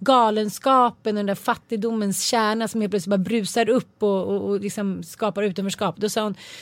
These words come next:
"Nej, men då, då tar de ju saken i egna, egna händer." Då hade de ju, liksom, tagit fast de här fyra killarna som tydligen hade invandrat från, jag tror det var Zimbabwe,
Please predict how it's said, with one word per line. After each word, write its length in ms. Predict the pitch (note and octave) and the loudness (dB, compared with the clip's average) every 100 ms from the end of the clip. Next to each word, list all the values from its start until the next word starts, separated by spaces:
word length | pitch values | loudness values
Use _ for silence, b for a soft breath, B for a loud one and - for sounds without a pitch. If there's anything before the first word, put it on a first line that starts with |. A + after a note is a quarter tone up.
| B | B
"Nej, 100 | - | -2
men 180 | C4+ C4 | -2 0
då, 260 | E4+ E4+ C#4+ | 2 6 6
då 220 | A3+ D4+ | 4 -2
tar 280 | - B3+ G#3+ | 2 4 4
de 160 | G#3 G3+ | 4 2
ju 140 | F#3+ | 0
saken 300 | - F#3 F#3 | 0 -2 0
i 60 | F#3+ | 0
egna, 200 | F3 F3+ | 0 -2
egna 280 | - F3+ F3+ | -2 -2 0
händer." 400 | F#3 G3+ F#3 D#3+ | 0 0 0 -2
Då 160 | F#3 A#3 | 0 0
hade 180 | A#3+ | 2
de 160 | A#3+ A#3 | 0 0
ju, 80 | A#3 - - | -2 -6 -12
liksom, 260 | G#3 A3 | -8 -8
tagit 260 | - A3+ G#3 | -2 -2 0
fast 260 | - D4+ | 0 2
de 100 | - | 0
här 80 | A#3 | -2
fyra 240 | - G3+ F3+ | 0 0 0
killarna 360 | G3+ F3+ F3+ | -2 0 -2
som 140 | E3+ F3 | -4 -4
tydligen 200 | F3+ F3 | -4 -4
hade 120 | G3 | -2
invandrat 500 | F#3 F3 E3+ E3+ E3 | -2 0 -2 -4 -6
från, 280 | F#3+ F3 E3 B B B B | -4 -4 -4 B B B B
jag 80 | |
tror 220 | - G#3+ F#3 | -4 -2 0
det 60 | |
var 60 | E3+ | -2
Zimbabwe, 540 | E3 F3 E3+ D#3+ D#3 | -2 -4 -4 -4 -6